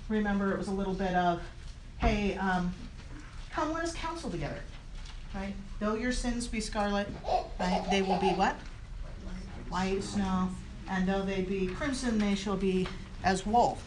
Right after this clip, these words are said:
So there's, like, this chance for this redemption, right? There's still, it's okay, it will work out, or it can work out. And then we're going to read about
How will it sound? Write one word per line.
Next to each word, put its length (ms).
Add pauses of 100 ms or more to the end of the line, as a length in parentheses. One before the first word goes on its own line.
(380)
So 420
there's, 200
like, 220
this 200
chance 460
for 140
this 220
redemption, 500
right? 260
There's 300
still, 220 (180)
it's 140
okay, 340
it 140
will 120
work 280
out, 360
or 100
it 80
can 300
work 220
out. 240 (480)
And 160
then 180
we're 120
going 260
to 120
read 260
about 400